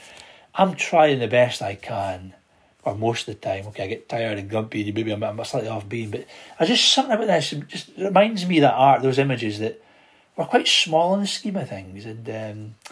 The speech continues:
we're just doing the best we can. And it just, it doesn't have to be, we, we, we can accept, try and accept that we're, we're not perfect. We're just trying to do the best we can, and we'll, we'll all have our foibles and our, our, uh, make mistakes. But there's something about that image of this,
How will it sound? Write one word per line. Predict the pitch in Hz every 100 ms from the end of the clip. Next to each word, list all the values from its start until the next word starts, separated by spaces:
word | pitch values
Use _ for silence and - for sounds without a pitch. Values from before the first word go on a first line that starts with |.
| - _ _ _ _ _ _
we're | 196
just | 220
doing | - 147
the |
best | 120 123 -
we | 101
can. | 147 170 131 110
And | 131
it | 127
just, | 156 -
it | -
doesn't | 139 185
have | 147 147
to | 135
be, | 127
we, | - 175
we, | 147 185 - - - - - -
we | 151
can | 175
accept, | 175 - - - - 220 - -
try | - 233
and | 208
accept | 151 - 185 196 -
that | 127
we're, | 131 143
we're | 147
not | 147 -
perfect. | - 151 139 - -
We're | -
just | - 143
trying | 147
to | 113
do |
the | 113 113
best | 120 -
we | 104
can, | 120 113 107
and | 110
we'll, | 143
we'll | 156 170
all | 170
have | 151
our | 127
foibles | 110 - 135 135 117 110 107
and | 107
our, | 104 - - - - - _
our, | - 113
uh, | 107 104 104
make | 131 135
mistakes. | 107 - 143 131 - -
But | 95 -
there's | - 143
something | 196 170
about | 139
that | 143 147
image | 143 131 120
of |
this, | 120 -